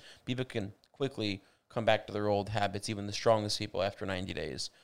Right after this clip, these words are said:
You have to check in, you have to go over things, you have to revamp and upgrade. But I think every ninety days is good. And if you think you're running a business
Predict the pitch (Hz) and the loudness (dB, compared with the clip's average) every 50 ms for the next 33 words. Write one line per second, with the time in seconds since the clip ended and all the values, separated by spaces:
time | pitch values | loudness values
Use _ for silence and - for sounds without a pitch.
0 | _ _ _ - 110 117 113 - 107 - 113 110 110 - 107 104 101 101 104 104 | _ _ _ -2 -2 -2 -2 -2 0 4 4 4 4 2 0 0 0 0 0 -2
1 | 104 - - 104 101 104 101 98 98 101 98 - 104 101 101 101 101 104 104 - | -2 -2 -6 -4 -4 -2 -2 -2 -4 -6 -4 -4 -4 -2 -2 -2 -2 -2 -2 -2
2 | - 104 104 104 101 104 101 101 101 101 101 101 - 98 101 104 - - - 113 | -2 -2 -2 -2 0 0 0 2 2 0 -2 -2 -4 -4 -4 -6 -6 -4 -2 0
3 | 113 117 117 117 - - - _ _ _ _ _ _ 107 117 117 - 131 123 123 | 0 0 -2 -4 -12 -20 -20 _ _ _ _ _ _ 0 0 0 0 -2 -2 -2
4 | 123 120 117 107 104 110 110 107 104 101 104 104 101 110 - - 107 110 117 123 | -2 -2 0 0 0 0 0 0 0 0 0 0 -2 -6 -4 2 2 2 2 2
5 | - - - _ _ _ _ _ _ _ _ _ _ _ _ _ _ 127 120 113 | -2 -10 -20 _ _ _ _ _ _ _ _ _ _ _ _ _ _ -2 0 0
6 | 113 110 117 139 139 - 131 131 131 123 120 117 117 110 104 98 101 110 107 110 | 0 0 -2 -2 -2 -2 -2 0 2 2 4 4 2 2 0 2 2 2 2 2
7 | 110 104 - - - | 2 2 2 2 0